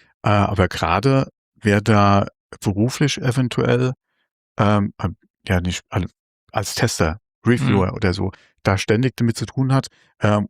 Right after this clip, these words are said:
Speaker 1: oder auch gerade, wenn es funktioniert, ähm, ähm, so wie beworben, ja, dass du da, wie gesagt, dann auch deine Reviews da so machen kannst, ohne dass du da, äh, entweder mit unterschiedlichen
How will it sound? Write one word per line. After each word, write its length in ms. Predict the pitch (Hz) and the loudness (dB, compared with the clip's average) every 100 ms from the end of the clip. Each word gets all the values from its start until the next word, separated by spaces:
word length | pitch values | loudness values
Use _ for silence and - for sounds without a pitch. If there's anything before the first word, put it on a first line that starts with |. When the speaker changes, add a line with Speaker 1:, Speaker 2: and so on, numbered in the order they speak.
| - | -2
Speaker 1:
oder 220 | 107 95 | 0 0
auch 180 | 98 - | -2 -4
gerade, 560 | 104 98 113 123 120 - | -2 0 2 2 0 -4
wenn 300 | - - 107 | -10 -2 0
es 140 | 113 | 0
funktioniert, 640 | - 117 - 104 107 117 113 _ _ _ _ _ - | 0 -4 -2 -2 0 0 -2 _ _ _ _ _ -4
ähm, 640 | 101 101 101 104 101 101 - _ _ _ - | 0 2 2 0 0 -4 -10 _ _ _ -4
ähm, 680 | 104 95 92 92 98 117 127 | 0 0 -2 -8 -10 -14 -18
so 240 | - 120 110 | -6 -2 0
wie 120 | 113 | 0
beworben, 480 | 90 87 95 113 90 | 0 2 2 2 0
ja, 180 | 87 107 - _ _ | 0 0 -4 _ _
dass 240 | - 90 - | -4 -4 -4
du 100 | 104 | 0
da, 260 | 101 104 117 _ _ | 0 0 -2 _ _
wie 180 | - 113 | -4 2
gesagt, 240 | 101 101 - | 2 2 0
dann 180 | 107 98 | 0 0
auch 160 | 87 - | -2 -2
deine 280 | 98 92 87 | 0 0 0
Reviews 460 | 107 - 127 117 | -2 0 0 0
da 380 | - 110 110 110 - - | 2 4 4 2 -4 -18
so 420 | _ - - 117 | _ -8 0 2
machen 340 | 120 107 - 107 | 4 2 0 -4
kannst, 400 | - 117 117 - - | -2 -2 -2 -6 -6
ohne 300 | 117 117 107 | 0 0 2
dass 240 | 104 101 | 0 0
du 80 | 120 | 2
da, 300 | 101 101 107 | 2 4 2
äh, 340 | - 107 98 - | 0 0 0 0
entweder 300 | 113 - 113 | -2 0 0
mit 120 | 95 | 0
unterschiedlichen 680 | 113 107 104 110 113 101 95 | -2 -2 -2 -2 -2 -2 -4